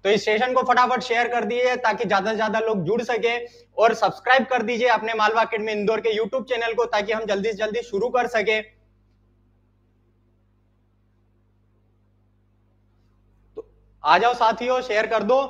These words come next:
like कर दो, comment कर दो। Good evening भाई। तो देखो, अभी तक हमने देखा था कि एमपी में horticulture schemes कौन कौन सी है,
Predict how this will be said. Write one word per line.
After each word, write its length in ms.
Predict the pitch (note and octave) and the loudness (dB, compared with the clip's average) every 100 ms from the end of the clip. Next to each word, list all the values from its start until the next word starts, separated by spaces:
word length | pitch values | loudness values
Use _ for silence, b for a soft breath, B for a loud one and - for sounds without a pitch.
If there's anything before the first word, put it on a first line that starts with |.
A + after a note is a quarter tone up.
| - - _ | -8 -20 _
like 260 | E3 F3+ - | -2 -2 -2
कर 120 | G3+ | -6
दो, 140 | G3+ | -4
comment 320 | G#3+ G3 G#3 G3+ | -6 -6 -6 -4
कर 140 | G#3 | -6
दो। 180 | G#3 A3+ - _ _ _ D3 | -6 -10 -14 _ _ _ -4
Good 140 | E3+ | -2
evening 240 | G#3 A3 | -2 0
भाई। 220 | G#3 G#3+ A3 - - _ _ _ _ _ _ _ _ _ _ _ _ | 2 2 0 -10 -20 _ _ _ _ _ _ _ _ _ _ _ _
तो 60 | G3 | -2
देखो, 180 | A3 | 0
अभी 240 | B3 G#3+ C4+ | 2 0 0
तक 140 | C4+ B3 | -2 -2
हमने 220 | A#3+ A#3+ | -4 -4
देखा 240 | A#3 A3 | -4 -4
था 120 | A#3 A#3+ | -4 -6
कि 140 | B3 | -4
एमपी 300 | A3 G#3+ A#3+ | -6 -6 -6
में 120 | A#3 | -6
horticulture 600 | G3 F#3 G3+ A3 A3 G#3 | -4 -4 -4 -4 -4 -4
schemes 420 | G3+ - C4 C4 C4 | -6 -6 -6 -6 -6
कौन 220 | A#3+ A3 | -8 -6
कौन 180 | A3 G#3 | -6 -4
सी 120 | G#3+ | -2
है, 180 | G3+ | -2